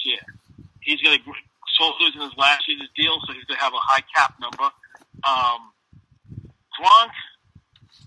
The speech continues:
he's got an interesting cap number because of the way of his ex-, two thousand twelve extension. Um,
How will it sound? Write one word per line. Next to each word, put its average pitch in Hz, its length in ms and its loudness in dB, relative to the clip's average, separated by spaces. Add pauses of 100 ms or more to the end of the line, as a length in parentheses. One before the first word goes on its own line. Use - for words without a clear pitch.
(100)
he's 165 260 -8
got 160 140 4
an 151 80 -10 (100)
interesting - 440 -2
cap 170 300 6
number 170 480 2 (260)
because 151 600 0 (200)
of 143 180 -6
the - 180 -18
way 156 560 -2 (260)
of 131 100 -14
his 135 160 -16
ex-, - 180 -12 (160)
two 165 100 -10
thousand 143 440 2
twelve 143 240 -6
extension. 190 760 -2 (720)
Um, 135 380 0